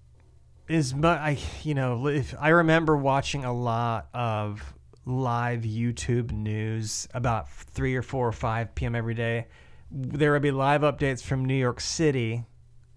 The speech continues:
where Andrew Cuomo, the governor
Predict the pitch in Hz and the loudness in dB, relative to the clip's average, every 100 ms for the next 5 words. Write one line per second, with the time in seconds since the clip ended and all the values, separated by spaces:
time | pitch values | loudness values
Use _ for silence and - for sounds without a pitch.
0 | - - - - - 127 123 117 113 107 | -20 -20 -20 -20 -6 -2 0 2 0 -2
1 | 107 - - - - - - - - 143 | -6 -16 -20 -20 -20 -20 -20 -20 -6 0
2 | 151 156 123 131 135 127 120 - - - | 2 2 0 0 2 0 -4 -12 -16 -6
3 | 131 127 120 113 107 107 117 107 - - | -2 0 2 0 0 0 -2 -4 -10 -20
4 | - - 120 120 113 110 107 110 - - | -20 -12 -6 -4 -2 -4 -6 -8 -14 -20
5 | - - 135 135 151 156 156 156 135 | -14 -2 0 0 0 0 0 0 -4